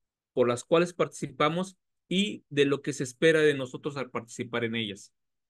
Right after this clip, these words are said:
Vamos a ver algunos de los misterios que aparecen en la Biblia.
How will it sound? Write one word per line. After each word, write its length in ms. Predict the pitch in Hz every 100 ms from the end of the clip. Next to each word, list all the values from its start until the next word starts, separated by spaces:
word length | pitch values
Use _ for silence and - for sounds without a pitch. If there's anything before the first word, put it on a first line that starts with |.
| _ - - - - _
Vamos 400 | 165 220 254 254
a 60 | 202
ver 300 | 190 202 -
algunos 480 | - 156 156 233 247
de 80 | 214
los 140 | 180
misterios 520 | 160 143 - 170 175 175
que 100 | 135
aparecen 500 | 123 113 113 127 127
en 80 | 135
la 80 |
Biblia. 360 | 147 208 175